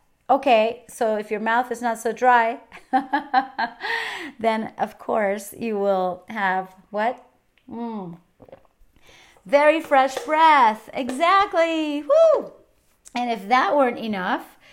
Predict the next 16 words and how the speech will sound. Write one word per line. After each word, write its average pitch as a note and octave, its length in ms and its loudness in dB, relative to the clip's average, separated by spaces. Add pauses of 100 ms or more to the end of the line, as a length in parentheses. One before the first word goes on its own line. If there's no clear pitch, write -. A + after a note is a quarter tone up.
(220)
and G#3+ 180 0
I G#3+ 120 2
do B3+ 160 -2
believe A#3+ 560 -2
in G3 340 -2
the F#3+ 60 -2
alkaline G#3 520 0
diet G3 360 -2
up G3+ 160 -4
to A#3 120 -4
a G3 40 -2
point, G3 360 -4
even G3+ 300 -8
that, G3 300 -4 (160)
though G3+ 240 2
not F#3+ 320 -8